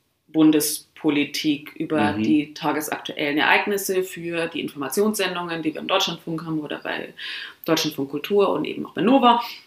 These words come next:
Speaker 2: Ja.
Speaker 1: Und, ähm, das sind dann so drei Minuten dreißig Berichte, manchmal machen wir auch längere Hintergrundstücke über ein Thema.
Speaker 2: Mhm.
Speaker 1: Das letzte, was ich gemacht hab, war über das Transsexuellengesetz.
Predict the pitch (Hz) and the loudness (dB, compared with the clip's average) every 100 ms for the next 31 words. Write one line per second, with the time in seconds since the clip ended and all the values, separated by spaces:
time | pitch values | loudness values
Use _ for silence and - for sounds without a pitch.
0 | _ _ _ 107 104 104 180 175 175 175 | _ _ _ -2 -2 0 0 2 0 -2
1 | - - 156 151 - 73 - - _ _ | -4 2 4 4 2 -6 -12 -20 _ _
2 | _ _ - 156 143 135 139 135 139 147 | _ _ -8 -4 -2 0 -2 -2 2 4
3 | 151 147 147 135 160 190 185 190 165 170 | 4 2 -2 0 4 4 0 -4 -6 -6
4 | - 160 156 147 135 143 - 139 147 160 | -4 -2 0 -2 -4 -6 -8 -2 0 2
5 | 156 151 147 147 202 254 214 185 180 180 | 0 0 -2 0 0 2 2 2 0 0
6 | - 185 180 170 165 - 156 156 - 156 | 0 -2 -2 -2 -2 -4 -4 -2 2 0
7 | 156 160 156 151 156 156 - - 104 98 | 0 0 2 4 2 0 -10 -2 0 0
8 | 98 104 _ - 156 156 151 147 165 165 | -4 -10 _ -2 -2 0 -4 -2 -4 0
9 | 160 151 151 156 - 143 143 143 151 147 | 2 2 -2 -8 0 2 2 0 -2 -2
10 | 139 135 143 - _ _ - - 151 - | -2 -2 -4 -6 _ _ -20 -12 -8 -8
11 | - - - - - 156 175 196 185 170 | -8 -6 -6 -6 -4 2 6 6 4 4
12 | 165 165 - - - | 4 4 -2 -2 -8